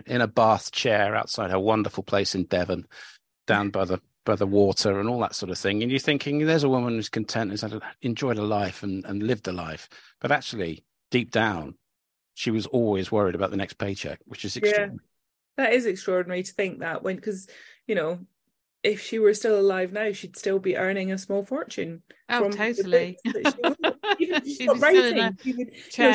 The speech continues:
Speaker 2: she'd
Speaker 3: in
Speaker 2: still
Speaker 3: Devon.
Speaker 2: have an income. Um, and, you know, I think what I particularly love about her books is that we can keep introducing them to the next generation.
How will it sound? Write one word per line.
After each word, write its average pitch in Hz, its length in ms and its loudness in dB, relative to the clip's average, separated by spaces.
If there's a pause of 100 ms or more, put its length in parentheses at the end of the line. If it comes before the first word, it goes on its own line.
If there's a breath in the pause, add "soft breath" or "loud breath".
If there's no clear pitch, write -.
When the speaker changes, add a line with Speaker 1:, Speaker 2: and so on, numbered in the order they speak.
Speaker 2:
she'd 190 100 0
Speaker 3:
in 196 160 -6
Speaker 2:
still 285 180 6
Speaker 3:
Devon. 277 140 0
Speaker 2:
have 240 120 -6
an 240 80 0
income. 247 540 0 (340 loud breath)
Um, 208 440 0
and, 226 240 2
you 247 80 4
know, 208 180 2
I 226 120 2
think 269 220 0
what 240 220 2
I 214 140 6
particularly 220 640 0
love 214 160 2
about 196 240 2
her 196 180 0
books 220 400 0
is 190 180 2
that 190 220 0 (380 loud breath)
we 233 140 0
can 226 220 0
keep 247 240 0
introducing 226 680 0
them 165 360 -2
to - 140 -10
the 196 60 0
next - 240 -2
generation. 185 760 0